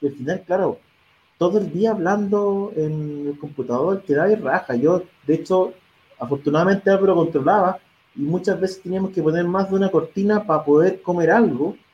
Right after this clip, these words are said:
y para poder ir al baño, loco. Si la cuestión era sin parar, ¿cachai? Y el sin parar fue, no fue la mejor de la idea.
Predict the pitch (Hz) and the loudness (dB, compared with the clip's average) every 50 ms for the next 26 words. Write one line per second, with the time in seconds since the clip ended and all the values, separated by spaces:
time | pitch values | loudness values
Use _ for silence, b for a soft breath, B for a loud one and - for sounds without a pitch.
0 | _ _ _ _ _ _ 139 131 - 143 139 139 143 156 190 196 214 214 208 196 | _ _ _ _ _ _ -10 -4 -2 -2 0 2 2 2 0 0 2 2 2 2
1 | 175 147 135 - 135 202 240 - 117 92 87 92 92 - 104 - - 117 123 120 | 2 -2 -4 -2 0 0 0 0 -2 -4 -8 -10 -14 -14 -16 -18 -12 -8 -6 -6
2 | 120 117 117 - 151 165 165 170 170 180 180 185 185 - - _ _ _ _ _ | -6 -8 -8 -10 -10 -6 -4 -2 0 0 0 0 -2 -6 -12 _ _ _ _ _
3 | _ _ _ _ _ _ _ _ _ _ - - 196 214 214 226 226 233 - - | _ _ _ _ _ _ _ _ _ _ -4 0 2 2 2 2 0 -2 -6 -8
4 | - _ - 170 185 262 285 277 - - - _ - 107 - - 127 123 127 127 | -10 _ 0 0 2 2 2 0 -2 -4 -10 _ -18 -16 -12 -10 -8 -6 -6 -6
5 | 123 - 170 165 170 165 151 151 165 180 190 190 - - - 170 175 180 180 180 | -6 -6 -8 -6 -4 -4 -2 0 0 0 0 -2 -6 -8 -4 -2 -2 -2 -2 -4
6 | 175 - - _ - 151 151 151 151 147 147 - 185 208 214 196 - - 165 165 | -6 -10 -14 _ -20 -18 -14 -10 -8 -8 -4 0 2 2 2 0 -2 -6 -4 -2
7 | 156 147 147 180 175 165 165 156 139 135 170 175 - - | -2 0 0 0 0 2 2 2 2 2 2 0 -2 -4